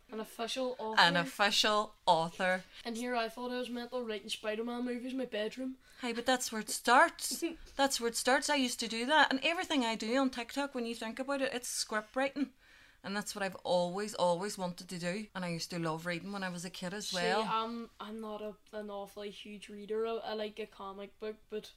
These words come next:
Speaker 2: But you says you're listening to audibles when we were talking before
Speaker 1: Aye,
Speaker 2: we started.
Speaker 1: audiobooks, aye, I, I,
Speaker 2: Aye.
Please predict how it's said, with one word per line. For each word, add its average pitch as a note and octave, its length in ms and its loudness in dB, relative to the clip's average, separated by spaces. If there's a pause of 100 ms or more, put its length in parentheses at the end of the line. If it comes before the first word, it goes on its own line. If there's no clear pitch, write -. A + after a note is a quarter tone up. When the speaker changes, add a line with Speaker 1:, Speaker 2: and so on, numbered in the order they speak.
(200)
Speaker 2:
But A3 220 -6
you A#3 80 -4
says G#3+ 240 -2
you're F#3+ 100 -2
listening F3 360 -4
to D#3+ 80 -6
audibles A3 580 -4
when B3+ 100 -2
we A3+ 100 -4
were G#3 120 -6
talking G3+ 300 -4
before G#3 260 -2
Speaker 1:
Aye, - 80 -2
Speaker 2:
we G#3+ 60 2
started. G#3+ 460 0
Speaker 1:
audiobooks, - 180 -6
aye, B3 320 -6
I, A#3 40 -4
I, A3+ 240 0
Speaker 2:
Aye. F3+ 240 0